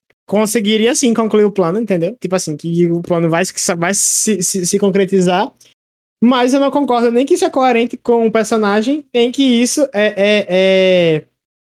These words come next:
é correto, entendeu? A questão de ser correto ou não, eu acho que quem concorda que é correto tem algum, alguma coisa aí que não tá batendo muito bem, sabe? Mas, é, sobre a questão de ser coerente com o personagem, isso é discutível. E eu acho que não é,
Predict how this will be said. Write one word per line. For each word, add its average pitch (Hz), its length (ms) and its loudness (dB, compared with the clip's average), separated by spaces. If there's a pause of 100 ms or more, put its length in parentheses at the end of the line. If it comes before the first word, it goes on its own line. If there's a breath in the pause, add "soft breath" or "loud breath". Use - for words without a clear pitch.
(540)
é 185 80 -2
correto, 202 400 -2
entendeu? 156 320 -6 (560)
A 240 80 -6
questão 285 200 -2
de 294 60 0
ser 285 160 -2
correto 262 440 0
ou 214 40 2
não, 226 220 2
eu 247 100 4
acho 233 160 0
que 226 60 -6
quem 254 160 -2
concorda 247 360 0
que 214 60 -2
é 220 80 -2
correto 208 580 -2 (320)
tem 226 80 2
algum, 233 480 0 (160)
alguma 214 380 -2
coisa 254 380 0
aí 220 280 2
que 247 220 0
não 240 280 0
tá 233 140 -4
batendo 226 320 0
muito 220 240 0
bem, 185 220 0
sabe? 165 340 -6 (220)
Mas, 196 720 0 (360)
é, 175 160 0
sobre 226 200 0
a - 40 0
questão 285 160 -2
de 254 60 -2
ser 254 120 -2
coerente 240 280 0
com 233 80 0
o 226 60 0
personagem, 214 520 0
isso 214 120 0
é 208 40 2
discutível. 196 640 0 (480)
E 226 340 2
eu 262 180 4
acho 262 240 -2
que 277 80 0
não 254 200 2
é, 220 260 0